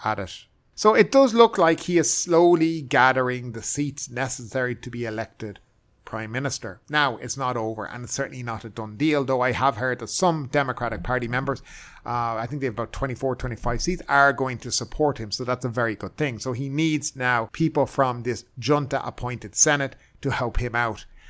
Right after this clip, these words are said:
Now, it's also very good to hear that some of these guys are actually listening to what the people of this country have asked for. They've asked for change. And with the two biggest parties that got the most votes being Pheu Thai and Move Forward. That says to them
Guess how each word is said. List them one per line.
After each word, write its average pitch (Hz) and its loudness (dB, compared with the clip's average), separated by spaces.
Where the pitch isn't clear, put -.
Now, 135 0
it's 139 0
also 147 4
very 135 6
good 127 0
to 120 -2
hear 131 0
that 117 -2
some 170 2
of 190 2
these 120 -2
guys 117 0
are 110 -2
actually 120 -2
listening 120 -2
to - -18
what 113 -4
the 113 -8
people 147 -4
of 110 -4
this 117 -6
country 127 -6
have 104 -6
asked 151 2
for. 107 -6
They've 110 -6
asked 113 -2
for 147 -2
change. 131 -4
And 131 -6
with 135 -4
the 131 -4
two 175 0
biggest 127 -2
parties 123 -2
that 117 -8
got 127 0
the 139 0
most 135 0
votes 120 -4
being 113 -10
Pheu 120 -4
Thai 165 6
and 120 -4
Move 113 -8
Forward. 160 6
That 143 4
says 123 -2
to - -8
them 139 2